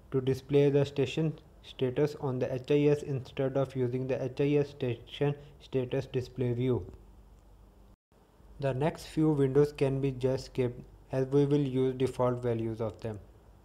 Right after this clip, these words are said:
The next window is network window. In this window we will set the control bus I P setting for this F C S.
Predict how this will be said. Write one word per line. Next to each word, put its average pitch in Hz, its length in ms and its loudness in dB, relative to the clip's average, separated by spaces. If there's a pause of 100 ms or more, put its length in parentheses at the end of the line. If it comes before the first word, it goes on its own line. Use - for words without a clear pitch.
(680)
The 127 120 2
next 156 280 0
window 151 260 6
is 147 180 4
network 131 480 0
window. 117 340 -2
In 127 160 -4
this 160 200 -2
window 180 300 2
we 151 160 2
will 151 140 2
set 131 340 -2
the 135 100 2
control 135 380 2
bus 139 280 0
I 127 140 0
P 139 160 0
setting 131 360 -2
for 123 200 0
this 117 260 -4
F 120 180 -4
C 117 180 -4
S. 107 80 -4